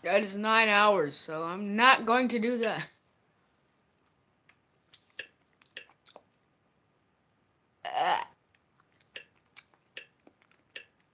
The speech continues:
Ah. Ah.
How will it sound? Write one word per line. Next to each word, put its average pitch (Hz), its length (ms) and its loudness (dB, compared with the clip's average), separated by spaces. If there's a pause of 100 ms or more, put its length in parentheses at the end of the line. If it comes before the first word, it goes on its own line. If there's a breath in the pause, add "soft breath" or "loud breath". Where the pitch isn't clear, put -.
(440)
Ah. 233 440 4 (2250)
Ah. 208 380 2